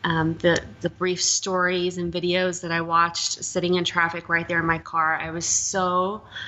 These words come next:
just horrified and angry that I never heard this stuff before, you know, that these things are being kept from the general public. And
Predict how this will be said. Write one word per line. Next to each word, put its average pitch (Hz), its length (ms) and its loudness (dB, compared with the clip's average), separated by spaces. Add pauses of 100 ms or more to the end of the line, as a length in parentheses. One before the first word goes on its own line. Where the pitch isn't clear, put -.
(400)
just 180 180 0
horrified - 1040 -2 (100)
and 170 320 0 (140)
angry 180 760 0
that 165 540 -2 (500)
I 180 180 0
never 170 720 0 (320)
heard 196 400 -2
this 320 140 0
stuff - 320 -4
before, - 540 -2 (100)
you 185 140 2
know, 175 100 0
that 175 160 -2
these 180 260 0
things 180 360 0
are 180 100 -2
being 170 300 2
kept - 380 -2
from 170 320 2
the 165 120 -2
general 160 400 0
public. 208 640 -4
And 170 360 0